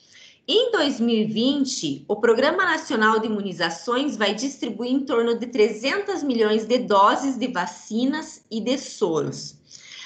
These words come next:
As vacinas que nós temos hoje no calendário nacional de vacinação são vacinas que atendem todas as faixas etárias. Então, nós temos um calendário que contempla todos os ciclos de vida,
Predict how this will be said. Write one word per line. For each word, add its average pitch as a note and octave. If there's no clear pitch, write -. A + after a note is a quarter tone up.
As F4+
vacinas E4
que C#4
nós G#3+
temos D4
hoje D#3+
no A#3
calendário G#3
nacional D#3+
de B3+
vacinação G#3
são C#4
vacinas D#4+
que -
atendem G#3+
todas D#4
as C#4+
faixas B3+
etárias. E3
Então, C#4+
nós E4+
temos E4+
um A3+
calendário G3+
que A#3+
contempla A#3
todos E4+
os D#4
ciclos C#4
de D4
vida, F#3+